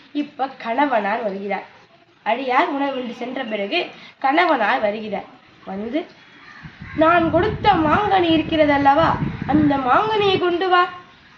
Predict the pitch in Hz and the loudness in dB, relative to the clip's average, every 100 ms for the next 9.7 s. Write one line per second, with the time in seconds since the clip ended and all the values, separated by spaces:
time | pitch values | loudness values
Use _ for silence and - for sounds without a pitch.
0 | - - _ _ _ - - - - 302 | -20 -20 _ _ _ -20 -20 -20 -2 0
1 | 370 - 359 320 294 311 330 359 349 339 | 0 0 2 2 4 4 6 6 6 6
2 | 311 294 349 370 330 330 311 311 349 359 | 4 2 0 0 2 2 4 2 4 4
3 | 339 320 320 311 302 302 403 415 392 339 | 6 4 2 0 0 4 2 4 2 2
4 | 320 311 294 294 349 349 330 311 247 240 | 0 0 2 4 4 4 4 2 2 0
5 | 302 302 294 269 254 247 262 294 349 349 | 2 2 0 -4 -4 -6 -2 0 2 2
6 | 320 - - - - 269 392 427 381 370 | 0 -8 -18 -16 0 2 2 0 -2 0
7 | 339 330 370 359 349 294 302 - 381 285 | 4 2 2 -2 2 2 2 0 0 2
8 | 247 262 330 339 359 359 427 480 381 349 | 2 2 4 4 4 4 4 6 4 4
9 | 370 330 320 392 392 311 | 6 6 4 2 0 0